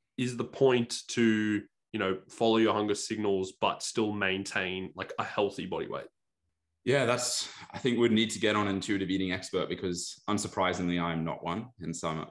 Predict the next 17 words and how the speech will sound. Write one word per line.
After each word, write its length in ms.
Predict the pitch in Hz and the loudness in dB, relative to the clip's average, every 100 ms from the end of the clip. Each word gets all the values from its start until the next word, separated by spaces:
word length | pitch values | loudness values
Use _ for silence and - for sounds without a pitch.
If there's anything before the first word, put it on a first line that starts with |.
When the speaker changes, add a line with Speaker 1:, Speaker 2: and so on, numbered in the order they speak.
| - | -4
Speaker 2:
bodybuilding 520 | 87 87 90 85 87 | -2 0 0 0 -2
coach, 340 | 87 85 - - | -2 -4 -4 -2
but 280 | 87 76 - - - _ _ _ _ - | 0 0 -4 -18 -20 _ _ _ _ -6
I 60 | 101 | -2
think 200 | 113 104 | 0 4
you 120 | 101 | 2
are 60 | 90 | 4
correct. 480 | 107 90 - - | 2 0 0 -6
Like, 300 | 80 85 - - - _ _ _ _ _ _ | -2 -2 -4 -12 -20 _ _ _ _ _ _
you 140 | - 107 | -2 0
can't 560 | - 117 110 - - - | 4 4 4 0 -6 -6
intentionally 500 | 101 113 104 104 95 | -4 -2 -2 -2 -2
change 300 | - 92 87 | 0 -2 -2
your 80 | 90 | 0
body 180 | 92 87 | 0 0
composition 580 | 95 85 92 - 87 | -2 -2 -4 -2 -4
through 440 | - 101 95 87 | 0 2 2 2